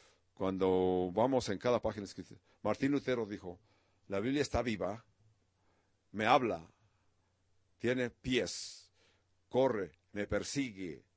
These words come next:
tiene manos, me abraza". Si queremos convertir al mundo, iglesia, tenemos que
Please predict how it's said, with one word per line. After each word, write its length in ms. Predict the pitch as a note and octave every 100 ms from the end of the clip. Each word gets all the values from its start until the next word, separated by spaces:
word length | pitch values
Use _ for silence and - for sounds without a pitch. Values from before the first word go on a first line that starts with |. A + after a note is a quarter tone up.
| _
tiene 240 | - B2 A2+
manos, 540 | C3 B2+ F#2+ F2+ - _ _ _ _
me 120 | G2+ G#2+
abraza". 640 | F#2 A#2+ B2 - E2 C#2+ _ _ _ _ _ _ _ _ _ _ _ _ _ _ _ _ _ _ _ _ _ _ _ _ _ _ _ _ _
Si 300 | - - A2
queremos 480 | - A2+ C3+ C#3 B2
convertir 520 | - B2 A2 F#2+ C3+
al 100 | A#2+
mundo, 480 | A2 A#2+ A2+ A2 G#2 _ _ -
iglesia, 420 | F#2 G2+ G2 F2 _ _
tenemos 340 | G2+ A2 A#2
que 260 | - A2+